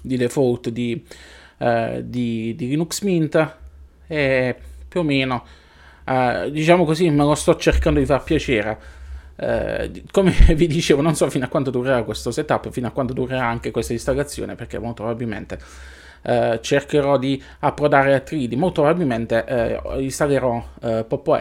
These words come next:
S, eh, perché, perché vorrei poter seguire, eh, un po' lo sviluppo del nuovo desktop environment di, di Pop O S Cosmic.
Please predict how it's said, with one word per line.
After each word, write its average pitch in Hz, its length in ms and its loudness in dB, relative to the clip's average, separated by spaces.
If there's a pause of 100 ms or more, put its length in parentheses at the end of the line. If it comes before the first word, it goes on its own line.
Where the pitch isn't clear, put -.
S, - 200 -8 (540)
eh, - 360 -4
perché, 151 540 2
perché 127 220 -2
vorrei 131 360 -2
poter 123 560 0
seguire, 123 720 -2 (220)
eh, - 200 -10
un 113 220 -10
po' 123 200 2
lo 117 40 -2
sviluppo 123 560 -4
del 117 480 -4
nuovo 120 240 -4
desktop 117 400 -6
environment 117 600 -4
di, 107 300 -8
di 110 120 -10
Pop - 200 -8
O 104 160 -2
S 98 240 -10
Cosmic. 98 540 -8